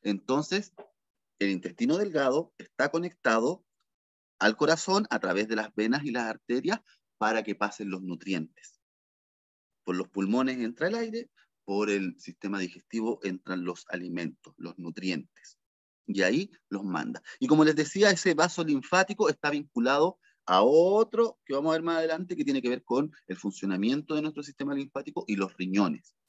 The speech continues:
que también es, es uno de los órganos que más fallas presenta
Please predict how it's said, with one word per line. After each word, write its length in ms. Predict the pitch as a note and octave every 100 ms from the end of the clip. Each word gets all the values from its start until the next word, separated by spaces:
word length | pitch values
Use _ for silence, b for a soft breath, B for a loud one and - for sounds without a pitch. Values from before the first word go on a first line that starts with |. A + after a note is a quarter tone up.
| _ _
que 80 | E2+
también 480 | D#2+ E2+ A2 C#3+ - _ _ -
es, 160 | G#2
es 380 | G#2+ F#2+ D#2+ G2 G2
uno 220 | G#2 G#2+
de 100 | G2+
los 200 | F#2 G2 -
órganos 440 | G2 A#2 A2 A2 A2
que 120 | G#2
más 180 | G#2 - -
fallas 480 | A2+ G2 F#2+ - _ _ _
presenta 680 | G2 F#2 - G2 - G#2+